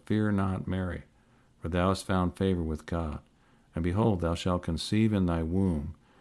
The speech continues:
and bring forth a son, and shall call his name Jesus. He shall be great, and shall be called the Son of the Highest, and the Lord God shall give unto him the throne of his father David. He shall reign over the house of Jacob forever, and of his kingdom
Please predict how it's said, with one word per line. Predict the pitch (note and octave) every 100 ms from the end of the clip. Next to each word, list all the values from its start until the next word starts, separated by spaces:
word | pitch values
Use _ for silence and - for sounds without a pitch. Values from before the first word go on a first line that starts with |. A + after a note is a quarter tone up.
| _
and | - D#2+
bring | G2+ G#2+
forth | - G#2 F2+
a | E2+
son, | - G2+ F2 D2+
and | D2+
shall | - D#2+
call | - F#2 F2+
his | F2+ E2+
name | D#2+ D2+ D2 C#2+ _
Jesus. | - D#2 C#2+ - - - _ _ _ _ _
He | -
shall | F2+ F2+
be | E2+
great, | D#2+ E2+ F2+ F#2+ - _ - - -
and | - D#2+
shall | F2
be | E2+
called | D#2 F2+ F2
the | E2
Son | D#2 - F#2
of | F#2+
the | F#2+ F2+
Highest, | F#2 F#2 F#2 - _ - _ _ -
and | F2
the | D#2+
Lord | E2+ F#2 F2+
God | F2+ F2+ E2+
shall | E2+
give | E2 F2
unto | F2 E2+
him | F2+ F2
the | D#2
throne | - F2+ F2
of | D#2+
his | D2
father | - E2+ E2
David. | D2 E2+ E2+ F2 E2+ - - _ _
He | -
shall | F2+ F2+
reign | D#2+ D#2+ F2+ F2+
over | F2+ E2
the | E2
house | F2 F2 -
of | D#2
Jacob | E2+ F2 E2
forever, | - D2+ F2 F2
and | - D#2+
of | D#2+
his | D#2+ -
kingdom | - G2 E2+ D2